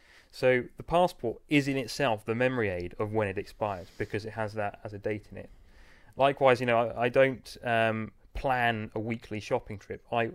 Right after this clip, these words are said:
I use the fridge to judge how much food I've got left in my house to then decide whether or not I need to go shopping. So I, I use the, the, the, the, wo-, the world provides me with these memory aids. So whereas, you know, some people would write a shopping list,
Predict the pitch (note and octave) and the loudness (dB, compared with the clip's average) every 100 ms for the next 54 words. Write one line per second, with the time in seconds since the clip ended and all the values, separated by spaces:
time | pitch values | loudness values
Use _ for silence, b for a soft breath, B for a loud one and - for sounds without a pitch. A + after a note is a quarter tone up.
0 | - A2+ A2 B2 B2 - - - C3+ - | -2 0 0 -4 -6 -6 -6 0 0 0
1 | - - - A#2 G#2+ - - - - - | -6 -12 -2 0 0 -8 -20 -20 -10 0
2 | B2 A#2 - - B2 B2 - - C3+ G2+ | 4 4 0 -8 -4 -4 -2 -2 0 -2
3 | - G2+ G#2 G#2 - - A#2 A2 G#2 - | -6 -6 -6 -6 -12 -14 -10 -8 -8 -12
4 | _ _ A2+ G#2+ B2 G2 G#2 - - b | _ _ -8 0 0 0 -8 -16 -20 b
5 | b - A#2 A#2 B2 B2 A2+ - A2+ A2 | b -6 -4 6 6 6 0 -2 0 2
6 | A2+ A2 A2 A#2 A2+ A2 G#2+ A2+ - C#3 | 2 2 -2 -4 -4 -4 -2 -2 0 -4
7 | - F2+ - B B B B B - C3 | -4 -12 -12 B B B B B 6 8
8 | C#3 C#3 D3 E3+ E3+ D3 D3 C#3+ C#3 C#3+ | 8 4 4 6 4 0 -2 -4 -4 -4
9 | C3 C3 C#3+ - C#3 C3+ C#3+ D3+ C#3+ C#3 | -4 -4 2 2 0 -2 2 4 4 0
10 | - _ _ _ - C3 C3 C3+ B2+ B2 | -8 _ _ _ -6 2 6 6 4 0
11 | B2 A2+ A2+ - A2+ A2 A#2+ B2 G#2+ G2+ | -2 -2 -4 -4 -4 0 0 0 -2 -6
12 | E2+ - - - b b b - B2+ C3+ | -10 -14 -16 -20 b b b -2 2 4
13 | B2+ - C3+ B2+ D3+ C#3 A#2 A2 A2 - | 2 -2 -2 0 0 -2 -4 -6 -10 -20
14 | C#3 - - - G#2+ - A2 G#2 G#2 - | -20 -20 -6 -2 -2 -2 -6 -6 -12 -12
15 | - | -16